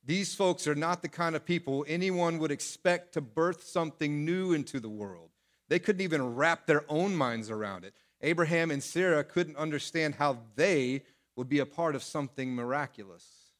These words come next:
They didn't fit the mold. What could they possibly do? Furthermore, their journey with God is a journey filled with missteps. Their record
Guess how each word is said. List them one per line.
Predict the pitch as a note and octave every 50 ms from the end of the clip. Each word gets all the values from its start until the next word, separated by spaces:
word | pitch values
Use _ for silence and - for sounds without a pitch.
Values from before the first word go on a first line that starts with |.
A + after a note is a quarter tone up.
| _ _ _ _ _ _ _ _ _ _ _ _ _ _ _ _ _ _
They | C#3
didn't | D3+ E3 D#3 C#3
fit | - - - F3 E3 E3+ _
the | B2+
mold. | A2+ A2+ B2 D3 D#3 B2 F#2+ E2+ - _ _ _ _ _ _ _ _ _ _ _ _ _ _ _ _ _ _ _ _ _ _ _ _ _ _ _ _ _ _
What | D#3 D3
could | - D#3
they | C#3+ D3
possibly | C3 - - - - - D3 C#3 - - B2 G#2+ G2 G#2+ G2+
do? | F#2+ F#2+ A2 G#2+ E2+ _ _ _ _ _ _ _ _ _ _ _ _ _ _ _ _ _ _ _ _ _ _ _ _ _ _ _ _ _ _ _ _ _ _ _ _ _ _ _ _ _ _ _ _ _ _ _ _
Furthermore, | - G3+ G#3+ F3+ E3 D#3+ D3+ D#3 D#3
their | D#3 D#3+ D3+
journey | C#3+ A2 C3 D3 E3+ F3 D#3 C#3+ C3+ C#3 D3+ E3 F3 E3+ _ _ _ _ _ _ -
with | A#2+ B2 A2
God | - C#3 D#3 E3 D3+ C3+ C3+ C3+ C#3 C3+
is | B2+ A#2+
a | C#3
journey | B2+ A2 A2 C3+ D3+ D#3+ D#3 D3
filled | C3 - - - D#3 D3 D3 C3+ B2 A2+
with | A#2+ A2+ G2
missteps. | A2 B2 C#3+ D#3 D3 - - - - _ D#3 C#3+ - - _ - - - - _ _ _ _ _ _ _ _ _ _ _ _ _ _ _ _ -
Their | C3+ D#3
record | D3+ D3 D#3+ F3+ F3 F3 D3 C#3+ C#3 C#3+ D3 C#3+ D3+